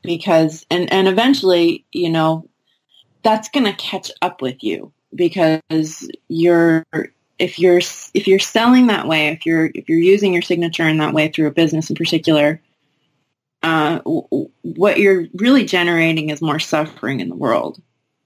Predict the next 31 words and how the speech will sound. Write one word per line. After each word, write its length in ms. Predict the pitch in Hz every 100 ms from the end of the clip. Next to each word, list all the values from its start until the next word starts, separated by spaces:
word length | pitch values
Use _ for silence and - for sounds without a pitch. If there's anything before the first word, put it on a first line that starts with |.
| _ _ _
And, 520 | - 156 156 156 117 _ _ _ -
and 120 | 175
that 120 | 175
will 140 | 196
eventually 460 | 214 220 254 254 196
ca-, 340 | - - - - _ _ -
catch 160 | 175 175
up 200 | 190 -
to 300 | - - - _ -
you. 320 | - 165 -
It 120 | -
might 260 | 247 190 170
not 220 | 190 -
catch 280 | - 175 185
up, 380 | 170 165 - _ _ _ _ _ _ _ -
you 80 |
know, 200 | 180 165 170
in, 140 | 170 -
in 120 | - 165
five 260 | 160 160
years 180 | 170 170
or 80 | 165
ten 240 | - 170
years, 300 | 170 180 214
that 240 | 170 160 - _ _ _ _ _
it 120 | 185
might 260 | 165 190 -
catch 240 | 208 -
up 220 | 202 -
somewhere 440 | - 214 208 208 196
down 380 | 190 185 185